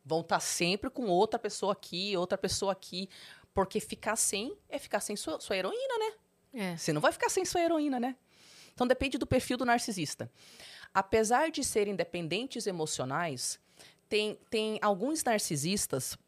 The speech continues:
Speaker 1: é, se isolam socialmente. "Ué, Tari, como é que é possível isso? O cara é dependente, depende das pessoas. Mas você não precisa ter relações na sua vida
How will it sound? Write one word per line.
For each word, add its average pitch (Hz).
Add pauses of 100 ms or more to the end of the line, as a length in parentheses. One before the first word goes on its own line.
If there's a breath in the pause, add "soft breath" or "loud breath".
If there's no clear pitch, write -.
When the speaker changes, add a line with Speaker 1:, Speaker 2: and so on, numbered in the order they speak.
(760)
Speaker 1:
é, 156
se -
isolam 190
socialmente. 131
"Ué, 262
Tari, -
como 381
é 466
que 453
é -
possível 349
isso? -
O -
cara 190
é -
dependente, 190
depende 170
das 156
pessoas. 220 (280 soft breath)
Mas -
você -
não 151
precisa 294
ter 175
relações 180
na 151
sua 143
vida 147